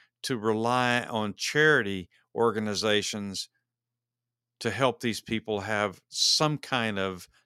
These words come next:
normalcy in their life. Why in the hell don't we use taxpayer money for that, Joe Biden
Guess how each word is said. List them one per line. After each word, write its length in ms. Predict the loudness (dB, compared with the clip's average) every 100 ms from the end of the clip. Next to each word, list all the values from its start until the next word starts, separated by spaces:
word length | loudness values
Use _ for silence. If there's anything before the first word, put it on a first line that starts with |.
| _
normalcy 720 | -6 0 2 2 -2 -4 -6
in 140 | -6 -4
their 160 | -4
life. 580 | -2 -2 -4 -10 -18 -20 _ _ _ _ _ _ _ _ _ _ _ _ _ _ _ _ _ _
Why 240 | 2 4 4
in 100 | 2
the 80 | 0
hell 420 | 0 2 4 2
don't 220 | 2 2
we 120 | 2
use 260 | 0 0 -2
taxpayer 1080 | 0 -2 -2 -4 0 0 0 0 2 2 2
money 280 | 0 -2 -2
for 200 | -6 -2
that, 580 | 2 2 0 -6 -14 -14 _ _ -8
Joe 220 | -2 -2
Biden 540 | 0 -2 -2 -6 -10